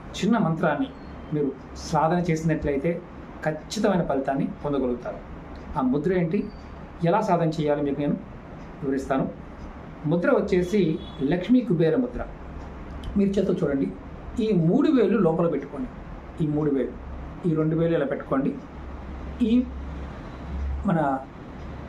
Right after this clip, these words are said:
బొటన వేలు, చూపుడు వేలు, మధ్య వేలు ఇలా పెట్టుకోండి. ఈ రెండో చేతిలో కూడా, ఎడమ చేతిలోను కుడి చేతిలో కూడా ఇలా పట్టుకోండి. పట్టుకొని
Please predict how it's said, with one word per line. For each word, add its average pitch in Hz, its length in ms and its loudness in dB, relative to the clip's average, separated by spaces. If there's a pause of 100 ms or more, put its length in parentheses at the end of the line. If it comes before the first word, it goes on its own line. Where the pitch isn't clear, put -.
(300)
బొటన 165 300 4
వేలు, 214 320 4 (760)
చూపుడు 196 320 4
వేలు, 202 380 6 (260)
మధ్య 165 300 4
వేలు 135 240 4 (240)
ఇలా 196 140 4
పెట్టుకోండి. 120 480 -2 (800)
ఈ 196 40 6
రెండో 220 260 6
చేతిలో 202 340 4
కూడా, 147 380 0 (840)
ఎడమ 185 160 4
చేతిలోను 196 500 4
కుడి 165 140 2
చేతిలో 160 280 2
కూడా 139 160 -2 (100)
ఇలా 165 80 2
పట్టుకోండి. - 520 -8
పట్టుకొని 160 540 0